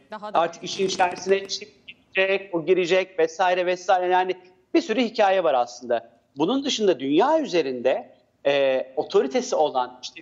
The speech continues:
Speaker 2: ülkeyi yöneten kişilerin, e, artık, e, dünya üzerinde yöneticilerin isim değiştirmeye başlayacağı bir sene bekliyor bizi.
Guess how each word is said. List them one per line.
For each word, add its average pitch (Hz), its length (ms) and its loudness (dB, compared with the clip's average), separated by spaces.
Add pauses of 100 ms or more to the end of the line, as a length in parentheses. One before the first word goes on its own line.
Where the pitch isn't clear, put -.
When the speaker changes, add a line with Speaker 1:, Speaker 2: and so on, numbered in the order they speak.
(120)
Speaker 2:
ülkeyi 233 300 0
yöneten 196 440 0
kişilerin, 170 720 -2 (440)
e, 143 460 2
artık, 196 360 -2 (240)
e, 139 1000 2 (440)
dünya 202 340 2
üzerinde 233 220 -4
yöneticilerin 190 720 0
isim 240 380 -2
değiştirmeye 190 580 2
başlayacağı 180 680 -2
bir 220 100 -2
sene 214 280 -2
bekliyor 127 400 -4
bizi. 113 280 -10